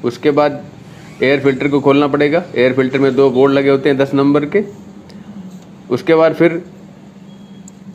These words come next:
house pipe को ढीला करेंगे, उसके बाद फिर air filter को ऊपर उठाएंगे और नीचे इसमें दो pipe लगे होंगे, तो उनको बाहर निकालना पड़ेगा। ये देखिए, एक छोटा सा पाइप है।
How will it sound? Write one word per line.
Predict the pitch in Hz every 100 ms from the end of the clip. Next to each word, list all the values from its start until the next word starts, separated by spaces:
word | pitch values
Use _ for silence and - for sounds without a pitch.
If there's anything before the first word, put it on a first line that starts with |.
| -
house | 123 139 -
pipe | 143 151 147 - -
को | 160
ढीला | 143 127 147
करेंगे, | 147 147 156 175 185 - - - - - - - - - - - - - - -
उसके | 123 -
बाद | 160 160
फिर | 156 165 156 -
air | 127 151
filter | 147 147 131
को | 147 180
ऊपर | 156 147 147
उठाएंगे | 120 101 90 - - _ _ _ _
और | - 117 117 101
नीचे | 120 131 127 - 170
इसमें | 160 160 175 208 - - - - -
दो | 117 143
pipe | 135 139 143
लगे | 131 117
होंगे, | 107 98 90 90 - - - - -
तो | 104 107
उनको | 113 117 139
बाहर | 127 123
निकालना | 110 104 98
पड़ेगा। | 87 85 80 82 - - - - - -
ये | 110 117
देखिए, | 113 120
एक | 120
छोटा | - 117 110 135
सा | 135
पाइप | 139 143 143
है। | 185